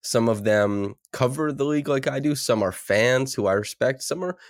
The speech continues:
readers who I respect, listeners like yourself. And, uh,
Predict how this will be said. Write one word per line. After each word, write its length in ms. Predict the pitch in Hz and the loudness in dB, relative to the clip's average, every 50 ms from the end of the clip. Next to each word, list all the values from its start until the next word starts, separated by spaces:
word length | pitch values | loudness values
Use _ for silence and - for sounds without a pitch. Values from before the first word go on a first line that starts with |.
| 143 135 | -20 -10
readers 540 | - 120 147 196 226 208 208 165 120 110 - | -4 -2 0 0 2 2 2 2 2 0 0
who 100 | - 107 | 0 2
I 60 | 95 | 2
respect, 580 | 95 95 98 - - - 101 95 101 - _ - | 2 2 -2 -4 -4 -2 0 0 0 -2 _ -8
listeners 540 | - 160 175 - - 131 107 98 92 - 92 | -6 -4 -4 -4 -2 -2 0 0 0 0 -2
like 180 | 101 107 - | -2 -2 -2
yourself. 640 | 113 113 - - - 127 131 120 120 - - - _ _ _ _ _ _ _ _ _ | -4 -6 -4 -2 -2 0 0 0 -2 -4 -10 -14 _ _ _ _ _ _ _ _ _
And, 300 | - 98 98 98 101 98 | -2 2 2 2 4 4
uh, 400 | 101 101 101 101 101 104 101 | 4 4 6 4 4 4 2